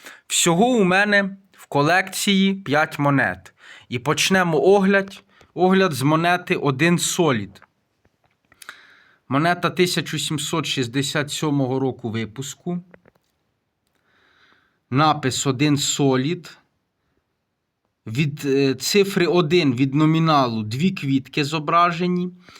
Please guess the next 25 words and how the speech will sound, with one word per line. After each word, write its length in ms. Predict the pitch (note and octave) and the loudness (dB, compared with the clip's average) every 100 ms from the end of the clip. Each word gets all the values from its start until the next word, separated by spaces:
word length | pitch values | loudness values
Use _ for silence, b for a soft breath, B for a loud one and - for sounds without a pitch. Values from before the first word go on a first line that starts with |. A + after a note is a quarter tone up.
| B B B | B B B
Напис 600 | C#3 E3+ E3+ D3 C#3 - - | 2 2 2 -2 -2 -4 0
«Р 300 | F3 D#3 - | 0 0 -4
П», 360 | D3+ C#3+ D3+ D3+ | -2 -2 -4 -6
Річ 300 | D#3+ D#3+ - | -6 -6 -6
Посполита. 1000 | E3+ D#3 - F3 E3 E3 D#3+ - E3 D#3+ _ - | -4 -4 -4 -2 -2 -2 -4 -6 -6 -8 _ -6
І 120 | D3 | -4
буква 480 | C#3 G#3 G3 F#3 E3+ | 0 0 0 0 0
«G», 460 | B2+ - C3+ F#2 - b b | 0 0 -2 -8 -16 b b
мітка 400 | B2+ F#3 F#3 E3+ | 0 0 0 0
монетного 680 | D3 C#3 D3 D3+ D3+ C#3 C#3+ | 2 2 0 -2 -4 -6 -6
двору, 420 | A#2+ B2 A2 G2 | -6 -6 -6 -4
місто 500 | G#2+ E3 F3 - E3 | -2 -2 -2 -6 -8
Краків. 720 | - D3+ D3 C#3+ - F#2+ - _ _ _ _ _ _ B B B B B | -2 0 0 -2 -12 -18 -20 _ _ _ _ _ _ B B B B B
Тираж 360 | E3 E3+ G3+ C#3+ | -2 2 2 2
даної 420 | F3 E3+ D#3 D3 | 0 0 0 0
монети 480 | D3 E3 F#3+ F#3+ F3+ | 0 0 0 0 -2
один 360 | C#3 B2+ E3+ | -2 0 0
мільйон 520 | D3+ C3+ B2+ F3 G3 | 2 0 0 -2 -2
п'ятсот 380 | F#3+ C3+ - E3 | -4 -8 -6 -6
дев'яносто 540 | C3+ B2+ C3+ B2+ - A#2+ | -4 -2 -2 -4 -8 -6
дев'ять 400 | C#3+ E3 E3 D3+ | -4 -4 -6 -6
тисяч 360 | C#3 - - | -6 -6 -12
штук. 400 | - - G2 - | -12 -14 -14 -8
Матеріал 520 | A#2 A#2+ D3+ D#3+ F3 | -8 -4 -2 0 0
мідь. 480 | C#3+ D3 B2+ - - | 0 0 0 -4 -18